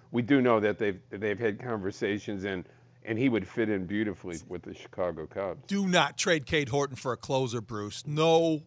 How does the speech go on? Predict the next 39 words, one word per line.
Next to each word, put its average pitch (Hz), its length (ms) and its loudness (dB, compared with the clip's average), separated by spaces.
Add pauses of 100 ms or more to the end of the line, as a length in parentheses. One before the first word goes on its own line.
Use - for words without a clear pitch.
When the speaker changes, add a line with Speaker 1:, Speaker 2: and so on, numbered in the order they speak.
Speaker 2:
way. 147 540 2 (140)
You 202 140 -6
would 190 180 2
not 127 240 0
do 117 160 -6
that, 131 260 -2
would 196 260 -2
you? 302 180 0 (220)
I 214 140 6
understand, 214 720 6
Speaker 1:
No. - 300 -20
No, 190 100 -4
Speaker 2:
like, 156 140 4
Speaker 1:
I 160 40 -6
Speaker 2:
Class 170 300 2
Speaker 1:
wouldn't. 151 280 4
Speaker 2:
A - 20 -12
makes 139 200 -4
sense, 196 320 -2
but 117 220 -6
no, 127 220 0
Cade 180 260 -4
Horton, 143 240 2
stay 220 220 2
away 190 180 4
from 123 160 -8
him, 135 260 2 (400)
Cleveland 123 300 -2
Speaker 1:
Yeah. 117 80 6
Speaker 2:
Guardians. 107 400 0 (220)
All 185 80 8
right, 160 120 4
so 165 340 2 (200)
let's 196 140 -2
talk 185 260 0
starting 147 320 0
pitching. 117 480 -6 (600)
Shota 180 280 4
Imanaga, 151 640 6